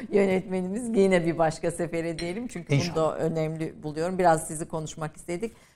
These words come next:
Speaker 1: Ee, hayatınızda en önemli üç kişiyi sayın desem?
Speaker 2: Tabiatıyla hiç şüphesiz yani öncelikle yani eşim, çocuklarım,
Speaker 1: Hı hı.
Speaker 2: yani torunlar şimdi.
Speaker 1: Torunlar değil mi?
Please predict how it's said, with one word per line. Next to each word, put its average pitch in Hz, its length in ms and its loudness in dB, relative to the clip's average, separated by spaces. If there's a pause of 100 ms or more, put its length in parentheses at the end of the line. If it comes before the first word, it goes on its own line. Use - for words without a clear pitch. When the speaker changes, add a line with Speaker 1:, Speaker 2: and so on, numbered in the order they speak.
(200)
Speaker 1:
Ee, - 60 -2
hayatınızda 269 1000 4
en 247 140 4
önemli 240 360 6
üç 226 140 -4
kişiyi 196 280 -4
sayın 180 340 0
desem? 160 360 0 (1700)
Speaker 2:
Tabiatıyla 139 680 0 (100)
hiç 127 240 -12
şüphesiz 123 600 -10
yani 120 440 -8
öncelikle 131 640 -6 (1120)
yani 117 280 -6 (120)
eşim, 131 300 -4
çocuklarım, 120 680 -8 (180)
Speaker 1:
Hı 180 60 -12
hı. 190 140 -10 (440)
Speaker 2:
yani 113 360 -8 (200)
torunlar 135 480 4
şimdi. - 320 -8
Speaker 1:
Torunlar 160 580 6
değil 240 120 4
mi? 185 60 2